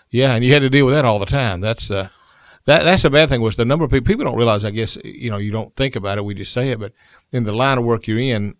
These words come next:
e-, even with a police officer on the street, the fact is their life's in danger all the time. They have no idea how quick something's gonna go from, from normal to,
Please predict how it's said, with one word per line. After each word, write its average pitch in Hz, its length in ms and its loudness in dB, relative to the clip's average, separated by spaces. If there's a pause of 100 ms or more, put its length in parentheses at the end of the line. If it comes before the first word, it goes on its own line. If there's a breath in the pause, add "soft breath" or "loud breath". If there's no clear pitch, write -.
e-, 123 60 -2
even 160 260 -2
with 127 120 -2
a - 20 -8
police 123 260 -8
officer 104 200 -6
on 98 60 -6
the 90 60 -8
street, 117 380 -2 (640 soft breath)
the - 80 -10
fact 139 360 0
is 110 200 0
their 123 180 2
life's 107 320 2
in 104 160 -2
danger 107 560 -2 (180)
all 110 380 4
the 98 80 0
time. 98 480 -4 (100)
They 104 80 -2
have 110 140 -2
no 123 280 2
idea 110 340 2
how 104 100 -2
quick - 320 -2
something's 113 220 -6
gonna 110 160 -4
go 107 180 0
from, 95 380 -8 (220)
from 95 500 -8
normal 120 460 2
to, 98 280 -4